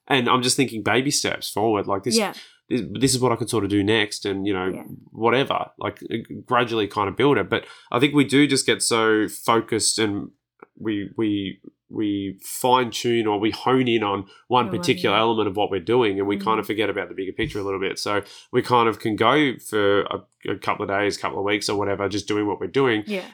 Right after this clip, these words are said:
Speaker 1: and then kind of get to a point
Speaker 2: Yeah.
Speaker 1: where that bigger picture continues to sort of grind on us a little bit 'cause we're ignoring it.
Speaker 2: Yeah.
Speaker 1: And then we don't know what it is that we're ignoring. We don't know why it is
Speaker 2: Why
Speaker 1: that we're
Speaker 2: is it, yeah.
Speaker 1: slightly feeling more and more irritated each day. And then all of a sudden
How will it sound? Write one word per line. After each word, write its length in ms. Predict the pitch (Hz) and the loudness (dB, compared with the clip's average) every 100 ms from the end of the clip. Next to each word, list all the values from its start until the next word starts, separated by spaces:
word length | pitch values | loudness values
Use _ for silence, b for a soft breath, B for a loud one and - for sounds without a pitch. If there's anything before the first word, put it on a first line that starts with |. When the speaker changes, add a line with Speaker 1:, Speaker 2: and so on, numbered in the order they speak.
| - | -4
Speaker 1:
and 120 | 113 | 0
then 260 | 110 104 101 | 2 2 -2
kind 280 | - 107 104 | -2 0 0
of 100 | - | 0
get 160 | 131 - | -2 0
to 120 | 123 | -4
a 40 | |
point 320 | 95 113 107 | -2 0 0
Speaker 2:
Yeah. 60 | 98 | 0
Speaker 1:
where 300 | 101 98 98 b b _ _ | 0 0 -2 b b _ _
that 280 | - 110 101 | 0 0 2
bigger 180 | 120 107 | 0 0
picture 560 | - 139 - 123 104 101 | -2 -2 0 0 2 0
continues 480 | 107 - 117 110 - | -4 -4 -2 0 0
to 80 | 98 | 0
sort 180 | 104 | 0
of 80 | 98 | 0
grind 260 | 113 101 110 | 2 2 4
on 100 | 107 | 2
us 100 | 98 | 0
a 40 | 98 | -2
little 120 | 95 | 0
bit 160 | 95 | -2
'cause 120 | 98 101 | -2 0
we're 160 | 101 | 0
ignoring 420 | 92 110 120 120 | 0 2 2 2
it. 220 | 101 95 - - | 0 -2 -6 -10
Speaker 2:
Yeah. 200 | 196 185 | -10 -4
Speaker 1:
And 120 | 117 | 0
then 300 | 113 110 107 - | 2 2 0 2
we 140 | 123 | 2
don't 140 | 131 120 | 4 2
know 120 | 110 | 0
what 240 | 98 123 | 0 0
it 100 | 113 | 2
is 160 | 113 101 | 2 0
that 80 | 101 | 0
we're 180 | 101 95 | 0 0
ignoring. 260 | 107 101 | 0 0
We 60 | 104 | 0
don't 140 | 113 | 0
know 120 | 104 | -2
why 300 | 95 101 113 | -2 0 2
it 80 | 110 | 2
is 60 | 101 | -2
Speaker 2:
Why 40 | |
Speaker 1:
that 60 | 98 | -4
we're 60 | 101 | -6
Speaker 2:
is 80 | |
it, 20 | - | -2
yeah. 60 | |
Speaker 1:
slightly 280 | 117 104 101 | 0 0 -2
feeling 240 | - 107 101 | -4 -4 -2
more 140 | 101 | -2
and 80 | 98 | -2
more 180 | 95 98 | -4 -2
irritated 560 | 120 120 - 104 95 98 | 0 0 -2 -4 -2 -2
each 220 | 90 - | -2 -2
day. 240 | 95 95 | -2 -2
And 100 | 101 | -2
then 100 | 107 | -2
all 100 | 101 | -2
of 40 | 98 | -2
a 60 | |
sudden 380 | - 101 98 | -4 -2 -4